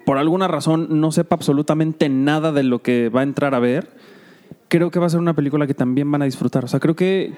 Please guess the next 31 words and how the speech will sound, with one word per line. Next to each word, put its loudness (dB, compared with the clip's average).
cumple 0
también 0
para 0
ese 0
otro 0
sector -2
que, 0
que -2
es -4
un 0
poco 0
reacio 0
a, -2
a 2
este -2
universo 0
de 0
los 0
superhéroes. -4
O -20
sea, -2
creo -2
que -2
si 0
Steven 0
Spielberg 0
la 0
viera, 0
diría -2
como, -4
"Ah, -4